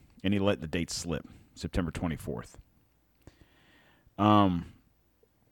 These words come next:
you know, so what's gonna take place on that day? What do they know is coming, or better still, what are they planning?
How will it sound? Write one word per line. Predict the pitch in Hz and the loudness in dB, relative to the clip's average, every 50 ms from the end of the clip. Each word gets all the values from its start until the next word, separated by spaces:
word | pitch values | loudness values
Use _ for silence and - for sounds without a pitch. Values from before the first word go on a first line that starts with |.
| _ _ _ _ - - 110 | _ _ _ _ -8 -2 2
you | 120 113 | 2 4
know, | 107 95 | 4 2
so | - 123 | 2 2
what's | 123 135 - | 2 2 2
gonna | - 147 127 | 2 0 0
take | 107 127 113 - - | 2 0 0 0 2
place | - 101 90 85 - | 2 2 2 0 -2
on | 90 80 | -4 -6
that | 76 67 58 - | -6 -6 -8 -8
day? | - 62 62 - - - - - - - - - _ _ - | -8 -8 -8 -8 -10 -12 -14 -20 -20 -20 -20 -20 _ _ -4
What | 98 98 113 131 - - 104 | 2 4 4 4 4 2 0
do | 110 107 92 | 0 0 2
they | 85 92 104 123 120 | 2 2 2 4 4
know | 104 113 120 107 82 71 71 71 - - - _ _ _ | 4 4 4 4 2 2 -2 -6 -8 -14 -20 _ _ _
is | - 87 90 - | -4 -4 -4 -4
coming, | - - 117 104 90 85 80 80 - | -2 0 0 0 0 0 -2 -4 -4
or | 69 90 92 | -2 -2 -2
better | 85 87 98 92 87 | 0 0 0 0 0
still, | - - - - 110 104 87 80 78 - - - | -2 -4 -2 0 2 2 2 0 -2 -4 -10 -8
what | 98 90 95 101 110 | -2 0 2 4 4
are | 107 98 | 4 2
they | 92 90 82 78 | 2 0 -2 -2
planning? | - - - - 90 85 80 73 64 - 82 | -2 -2 -2 -2 -4 -6 -6 -6 -8 -10 -12